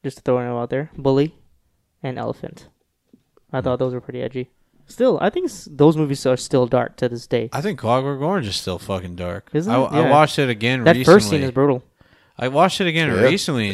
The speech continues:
Speaker 2: Just
Speaker 3: it,
Speaker 2: the,
Speaker 3: it is, uh,
Speaker 2: I brought it up on the, uh,
Speaker 3: you don't see shit like
Speaker 2: on
Speaker 3: that.
Speaker 2: our
Speaker 1: Yeah.
Speaker 2: arconic weapons topic,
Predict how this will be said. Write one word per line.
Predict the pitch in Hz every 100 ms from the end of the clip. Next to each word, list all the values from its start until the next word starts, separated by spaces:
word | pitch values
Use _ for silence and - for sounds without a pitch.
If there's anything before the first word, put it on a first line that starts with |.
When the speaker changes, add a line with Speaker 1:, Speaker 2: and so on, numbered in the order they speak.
| 87
Speaker 2:
Just | - -
Speaker 3:
it, | 113 101 69
Speaker 2:
the, | 107
Speaker 3:
it |
is, | 113 107 87
uh, | 87
Speaker 2:
I | 151
brought | 175 185
it | 170
up | 165 160 160
on | 156 160
the, | 156 156
uh, | 151 151 147
Speaker 3:
you | 131
don't | 101
see | 95
shit | 90 76
like | 73
Speaker 2:
on | 113
Speaker 3:
that. | 113
Speaker 2:
our | 104 -
Speaker 1:
Yeah. | 101
Speaker 2:
arconic | 104 - 120 120 101
weapons | 92 117 - 92 87 87 -
topic, | - 90 87 - 92